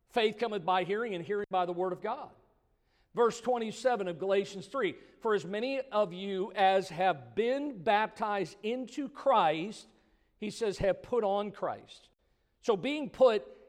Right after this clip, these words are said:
into Christ, this is Bible terminology, was to, it, this is something that was accomplished by the Holy Spirit of God as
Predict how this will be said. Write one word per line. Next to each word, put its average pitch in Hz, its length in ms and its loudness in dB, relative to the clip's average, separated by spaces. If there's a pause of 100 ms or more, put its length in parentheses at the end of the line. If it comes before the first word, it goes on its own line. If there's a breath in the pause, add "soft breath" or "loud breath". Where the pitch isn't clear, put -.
(160)
into 262 520 -4
Christ, 165 520 0
this 190 200 -2
is 170 80 -8
Bible 208 400 2
terminology, 175 840 -2 (800)
was 220 300 2
to, 220 320 -8
it, 220 200 -6
this 254 200 0
is 233 100 -10
something 233 400 -4
that 202 160 -2
was 180 140 -2
accomplished 190 840 -4 (460 soft breath)
by 233 360 2
the 240 140 0
Holy 233 360 0
Spirit 214 420 -2
of 170 160 -4
God 180 580 4 (380 soft breath)
as 240 580 2